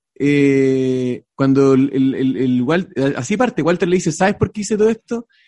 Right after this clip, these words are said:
Y Skyler le dice, "Ya, voy a empezar con tu discurso, weón, de, la, de que fue por la familia", porque era un discurso que él tenía súper armado, súper así como pa-, para justificar todas sus weas, y ahí es cuando el weón le dice, "No, no, no". Ese fue el principio,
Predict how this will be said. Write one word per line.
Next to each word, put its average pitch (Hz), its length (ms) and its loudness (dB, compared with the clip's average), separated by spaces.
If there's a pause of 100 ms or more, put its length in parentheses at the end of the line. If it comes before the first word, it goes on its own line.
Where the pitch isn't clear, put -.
(160)
Y 139 100 0
Skyler 185 340 2
le 180 60 4
dice, 175 240 2
"Ya, 165 240 0
voy 175 100 0
a 170 40 -2
empezar 156 360 -6
con 151 160 -6
tu - 100 -2
discurso, 160 500 -2
weón, 160 340 -2
de, 156 60 -2
la, 139 80 0
de 131 200 -2
que 131 100 -2
fue 160 140 -2
por 151 80 -2
la 151 120 0
familia", 165 600 0
porque 151 300 0
era 196 100 2
un 214 80 0
discurso 208 340 -6
que 226 40 -4
él 190 80 -10
tenía 196 220 -4
súper 208 260 -6
armado, 220 720 -4 (320)
súper 202 300 2
así 196 220 -2
como 196 280 2
pa-, 127 100 -4
para 151 180 -2
justificar 156 640 -4
todas 262 200 -2
sus 269 160 -4
weas, 196 320 -4 (460)
y 120 120 -2
ahí 170 120 6
es - 60 0
cuando 247 220 2
el 202 60 0
weón 160 280 -2
le 143 100 0
dice, 143 220 -4
"No, 196 320 -4 (240)
no, 185 240 -6
no". 175 300 -12 (440)
Ese 160 200 -6
fue 220 100 0
el 214 60 -4
principio, 170 640 0